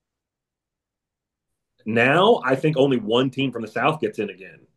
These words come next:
Like, when it's all said and done, I think the way that those tiebreakers will fall,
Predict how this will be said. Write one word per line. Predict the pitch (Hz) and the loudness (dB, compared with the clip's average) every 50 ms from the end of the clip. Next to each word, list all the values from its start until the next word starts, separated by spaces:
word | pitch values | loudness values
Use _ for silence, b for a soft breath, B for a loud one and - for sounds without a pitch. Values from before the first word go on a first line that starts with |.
| _ _ _ _ _ _ _ _ _ _ _ - | _ _ _ _ _ _ _ _ _ _ _ 0
Like, | 104 110 - | 0 2 2
when | 113 123 | 2 2
it's | 117 117 127 | 2 2 2
all | 131 147 156 | 2 2 2
said | 156 - 160 143 | 4 4 4 4
and | 139 123 | 4 4
done, | 120 139 131 113 95 92 - - | 2 2 2 2 -2 -6 -10 -8
I | 107 117 120 | -6 -6 -6
think | - - - 127 127 117 113 | -6 -4 -4 -4 -4 -2 0
the | 113 | 4
way | 110 117 113 | 4 4 4
that | 113 107 | 4 2
those | - 104 95 - | 0 -4 -6 -6
tiebreakers | - - 107 113 113 107 113 110 104 - 101 - | -6 -2 -2 -2 0 0 0 0 0 -4 -8 -10
will | 104 101 98 | -10 -10 -10
fall, | - - - 104 104 110 123 143 160 160 - | -8 -4 -2 0 2 2 2 2 0 -4 -10